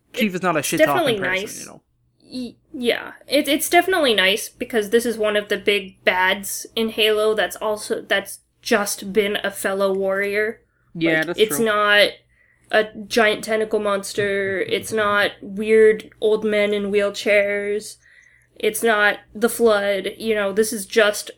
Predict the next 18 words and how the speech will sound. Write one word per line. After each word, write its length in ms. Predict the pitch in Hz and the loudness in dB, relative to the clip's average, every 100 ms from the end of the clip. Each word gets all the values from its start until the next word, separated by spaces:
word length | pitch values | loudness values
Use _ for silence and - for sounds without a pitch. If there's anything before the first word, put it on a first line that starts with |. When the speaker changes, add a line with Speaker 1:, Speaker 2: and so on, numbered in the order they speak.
| _ | _
Speaker 2:
warrior 640 | 220 196 202 202 208 208 202 | -8 -4 -4 0 2 2 0
to 140 | 240 | -4
warrior. 460 | 190 190 190 190 185 | -4 -4 -2 -2 -4
This 180 | 196 196 | -4 -8
is 60 | 190 | -8
just 200 | 196 196 | -8 -6
another 640 | 190 196 196 190 185 190 | -6 -6 -4 -4 -2 -4
soldier. 720 | 202 220 190 - - 80 - _ - | -4 -2 -4 -4 -8 -8 -10 _ -20
Speaker 3:
Mm-hmm. 360 | 85 104 165 175 - | -20 -20 -20 -20 -10
Speaker 1:
True, 260 | 175 170 - _ _ _ | -6 -6 -8 _ _ _
true. 260 | - 143 139 _ _ _ _ _ | -16 -14 -14 _ _ _ _ _
Speaker 3:
Yeah, 180 | 135 123 | -16 -14
I 60 | 135 | -14
think, 320 | 170 160 _ _ _ | -16 -18 _ _ _
and, 160 | 127 123 | -16 -14
and 220 | 110 113 | -14 -14
Chief 300 | - 175 175 - | -14 -16 -18 -18
has, 440 | 120 110 98 - | -14 -12 -12 -18